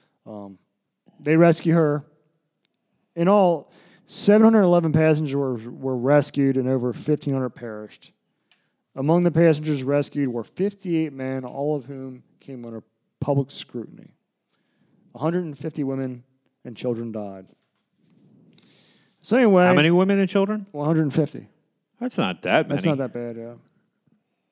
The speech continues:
Speaker 1: Mostly from second and third class. Once, so the Carpathia comes and rescues them. Um, they're,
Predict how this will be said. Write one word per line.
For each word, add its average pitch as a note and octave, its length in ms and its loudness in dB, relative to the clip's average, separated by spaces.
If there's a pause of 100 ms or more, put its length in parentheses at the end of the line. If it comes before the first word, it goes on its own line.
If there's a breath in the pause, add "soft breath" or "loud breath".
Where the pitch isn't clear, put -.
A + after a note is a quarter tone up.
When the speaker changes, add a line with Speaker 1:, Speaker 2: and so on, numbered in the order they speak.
Speaker 1:
Mostly C3+ 300 -6
from B2+ 160 -12
second C3 320 -6
and A2+ 80 -8
third A#2 200 -6
class. - 460 -16 (2000 soft breath)
Once, G#3 320 2
so G3+ 100 6
the F3+ 100 6
Carpathia G#3+ 600 4
comes G3+ 260 2
and F3+ 100 2
rescues E3 420 2
them. D3 500 -2 (240)
Um, C3+ 640 -2
they're, D3 340 2